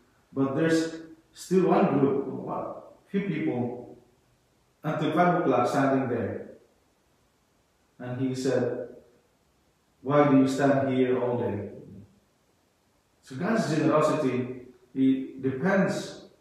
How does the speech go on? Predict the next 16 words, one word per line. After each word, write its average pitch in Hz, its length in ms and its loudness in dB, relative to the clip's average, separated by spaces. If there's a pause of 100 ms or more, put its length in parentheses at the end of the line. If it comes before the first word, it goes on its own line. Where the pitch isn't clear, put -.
(200)
also, 131 720 -4 (260)
God's 160 300 0
gener-, 139 540 0
generosity 135 840 -2 (260)
depends 180 420 0
also 147 720 -4 (100)
on 151 260 -8
our 135 460 -2 (840)
doing 135 320 2
something, 104 540 -6 (1200)
our 135 480 2
participation. 120 920 -2 (1300)
Because 139 280 -6
if 139 120 -4
we 151 180 -2
just 156 500 -2